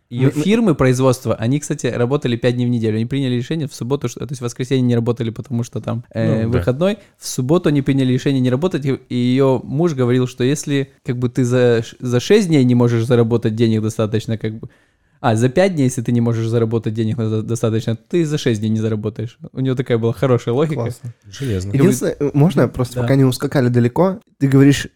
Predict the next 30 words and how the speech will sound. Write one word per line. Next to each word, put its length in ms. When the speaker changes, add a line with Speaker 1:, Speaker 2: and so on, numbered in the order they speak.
Speaker 2:
э, 100
религиозно 880
она 140
была, 320
глубоко, 680
э, 580
религиозная. 520
Вопрос 340
просто 320
у 40
меня 120
возник. 500
Ну, 140
то 80
есть, 240
вот 140
я 80
представил 500
ее 160
внешний 500
вид, 300
и 60
почему-то 520
мне 360
так 320
кажется, 420
что 480
даже 380
в 80
конце 520